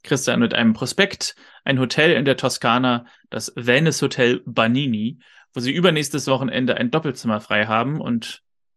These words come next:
Marlene und Christian könnten nach dem ganzen Stress dort mal ein bisschen entspannen. Und die, sie stellen fest, ja, wir haben Ferien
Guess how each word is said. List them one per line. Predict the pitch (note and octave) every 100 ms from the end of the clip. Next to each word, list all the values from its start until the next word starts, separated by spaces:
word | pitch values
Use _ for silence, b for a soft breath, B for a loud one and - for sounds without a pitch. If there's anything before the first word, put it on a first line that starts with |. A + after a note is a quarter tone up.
| _
Marlene | B2+ G2+ A2
und | B2
Christian | - B2 D3 C#3+
könnten | A#2+ A#2 D3
nach | B2+ A2
dem | C3
ganzen | C3 - C#3+
Stress | - - A#2 -
dort | G#2 A#2+
mal | B2 B2+
ein | -
bisschen | A2+ - B2+
entspannen. | E3+ - G#3+ C3+ B B B B _ _ _
Und | B2+ A#2 A2+ -
die, | - C3 A2+ _
sie | - A#2+
stellen | B2+ A2
fest, | A2+ C#3 C3+ -
ja, | G2+ A2+ E3+
wir | C3+
haben | A2+
Ferien | A2 - F#2+ A#2 F3+ A#3 A#3+